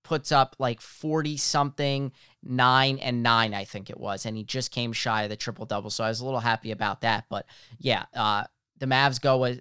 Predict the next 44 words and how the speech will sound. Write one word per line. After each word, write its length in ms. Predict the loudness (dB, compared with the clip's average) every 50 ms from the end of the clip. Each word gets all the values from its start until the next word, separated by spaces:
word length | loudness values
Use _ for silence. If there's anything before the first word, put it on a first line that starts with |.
| -10 -20 -20 _ -4
as 220 | -2 -2 -2 -2
Luka 300 | -2 -4 -4 -4 -4 -6
goes. 340 | -6 -6 -6 -6 -6 -8 -8
And 360 | -6 -4 -4 -4 -4 -8 -10 -12 _
the 100 | -14 -4
fact 320 | 0 0 0 0 0 -4
that 100 | -10 -10
he 160 | -8 -8 -6
was 180 | -6 -6 -4 -4
able 220 | -4 -4 -4 -4
to 80 | -6 -4
go 240 | -4 -4 -2 0 2
off, 320 | 4 4 2 2 -2 -6
that's 240 | -14 -14 -14 -12 -6
why 240 | -2 0 0 2 0
they 100 | 0 -2
were 140 | -4 -4 -4
able 360 | -4 -6 -6 -4 -6 -8 -8
to 360 | -8 -8 -6 -6 -6 -6 -8 -10 -14 -20 _ _
make 240 | -6 -4 -4 -4 -4 -4
the 140 | -4 -4
adjustment, 580 | -4 -2 -2 0 0 0 -2 -4 -8 -10 -10 -8
come 200 | -4 -4 -2 0
back, 300 | 2 2 2 2 0 -4 -8
and 200 | -10 -8 -6 -6
win 180 | -4 -4 -4
game 220 | -4 -6 -6 -6 -6
five 320 | -2 0 0 0 0 0
after 240 | -4 -6 -6 -10 -12
two 260 | -10 -10 -8 -6 -4
straight 400 | -4 -4 -4 -2 -4 -6 -6 -4
losses. 540 | -2 0 0 0 0 -2 -4 -6 -6 -8 -10 -14 -18 -18 _
So 220 | -6 -4 -2 2
now 280 | 4 6 6 6 6 4
the 120 | 2 -2
Clippers, 480 | -4 -6 -6 -4 -2 -2 -2 -4 -4 -4
they 160 | -2 -2 2
got 200 | 2 2 2 2
their 120 | -2 -2
backs 340 | 0 2 2 2 2 0 -4
up 100 | -6 -4
against 300 | -4 -4 -4 -4 -4 -6
the 80 | -8 -6
wall. 460 | -2 2 4 6 6 6 4 2